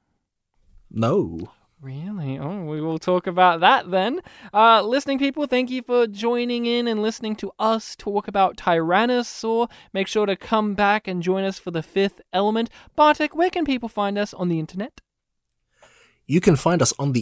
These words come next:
Speaker 1: internet at various websites. You can contact us at, uh, our Twitter page, Spit and Polish.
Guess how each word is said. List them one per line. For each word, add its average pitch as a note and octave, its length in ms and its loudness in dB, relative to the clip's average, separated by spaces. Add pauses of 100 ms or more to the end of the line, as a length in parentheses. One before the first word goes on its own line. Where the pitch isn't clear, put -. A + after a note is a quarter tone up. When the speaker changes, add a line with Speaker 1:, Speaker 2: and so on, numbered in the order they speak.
Speaker 1:
internet A2 480 -2
at A2 140 -2
various A#2 500 0
websites. - 680 -4 (440)
You A#2 140 2
can A#2 360 4 (220)
contact C3 560 2
us B2 340 6
at, A2 400 2 (180)
uh, G#2+ 420 2
our G#2+ 140 4
Twitter D#3 240 4
page, A#3 400 2
Spit - 420 2
and A2+ 180 0
Polish. F3 540 4